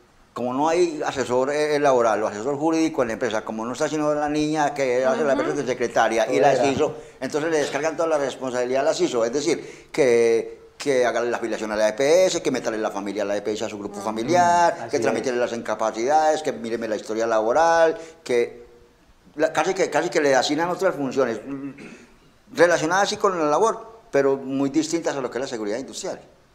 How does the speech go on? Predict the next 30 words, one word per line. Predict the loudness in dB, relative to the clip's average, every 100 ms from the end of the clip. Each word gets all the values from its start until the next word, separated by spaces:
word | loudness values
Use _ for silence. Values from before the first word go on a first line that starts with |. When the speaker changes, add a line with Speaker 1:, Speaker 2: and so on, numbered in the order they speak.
| _ -16
Speaker 3:
Sí. | -10 -8 -10 -14 -4
Speaker 1:
¿Cierto? | -2 0
Entonces | 0 -2
las | -2
ponen | -2 -2
eso, | -2 -2
uno | -2 2
ve | 2
a |
las | 2
niñas | 2 0 0 -2 -8 -20 -20 -6
de | -2
ciso | 2 2 2 0
por | 2
allá | 2 2 0 0 -2 -4 -4
en | -4
una | -2 0
E | 0
P | 0 -2
S | -2 -2 -2 -4 -14 -20 -20 -4
tramitándole | -2 0 -2 -4
una | -6
incapacidad | -6 -4 -2 -2
a | -2
un |
trabajador | -2 -2 0 0 0 0
o | 0
afiliándole | 0 -4 -2 -4
un | -4
hijo. | -6